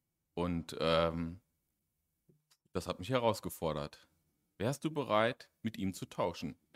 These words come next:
Er sehnt sich nach einem Leben, wie du es führst. Wärst du bereit zu tauschen?“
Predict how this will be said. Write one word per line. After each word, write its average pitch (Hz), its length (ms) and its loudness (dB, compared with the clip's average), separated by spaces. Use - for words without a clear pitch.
Er 165 240 6
sehnt 127 380 4
sich 135 220 -4
nach 113 180 4
einem 95 300 2
Leben, 120 340 0
wie 117 100 0
du 98 160 -4
es 104 80 -8
führst. - 460 -6
Wärst 123 320 4
du 156 40 0
bereit 113 400 0
zu 98 80 -6
tauschen?“ 80 600 -4